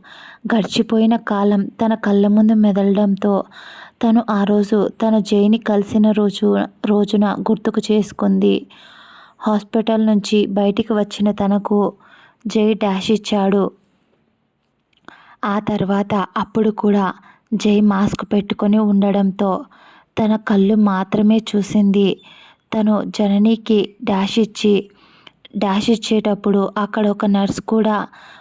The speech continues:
వాళ్ళిద్దరి మధ్యలోకి రావడంతో నర్స్ కింద పడిపోయింది.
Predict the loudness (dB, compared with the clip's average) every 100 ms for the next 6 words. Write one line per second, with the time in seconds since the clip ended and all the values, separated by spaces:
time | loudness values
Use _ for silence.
0 | -12 -4 -2 0 0 0 0 0 0 0
1 | 0 0 0 -2 0 -2 -2 0 0 -2
2 | -2 0 0 0 -4 -2 0 0 0 -2
3 | -2 0 0 2 2 2 2 0